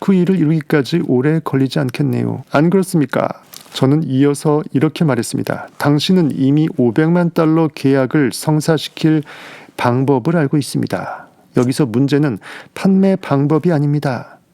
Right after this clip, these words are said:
단순한 세일즈 스킬이 아닙니다.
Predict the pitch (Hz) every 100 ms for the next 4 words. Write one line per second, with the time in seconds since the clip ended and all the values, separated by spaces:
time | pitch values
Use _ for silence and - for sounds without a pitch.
0 | _ - _ _ _ - 131 123 143 143
1 | 147 - 175 165 156 151 143 - - 143
2 | 139 113 107 101 85